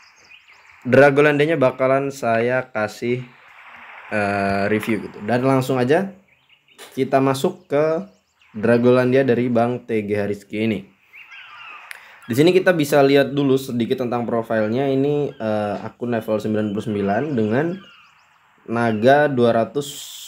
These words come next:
sepuluh ekor ya. Total poin kolektor naganya tiga puluh tiga ribu delapan ratus tiga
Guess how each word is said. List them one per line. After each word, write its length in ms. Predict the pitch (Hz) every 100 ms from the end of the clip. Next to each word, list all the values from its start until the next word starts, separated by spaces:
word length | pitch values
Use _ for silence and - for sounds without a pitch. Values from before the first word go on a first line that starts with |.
| -
sepuluh 240 | 127 127
ekor 320 | 92 95 131
ya. 240 | 104 104 110
Total 480 | 104 101 107 104 101
poin 240 | 107 107 104
kolektor 480 | 101 104 - 107 107
naganya 320 | 98 107 127
tiga 240 | 135 131
puluh 80 | 135
tiga 240 | 131 127
ribu 240 | 131 131 147
delapan 400 | 120 110 113 110
ratus 640 | 110 104 123 - - -
tiga 240 | - 98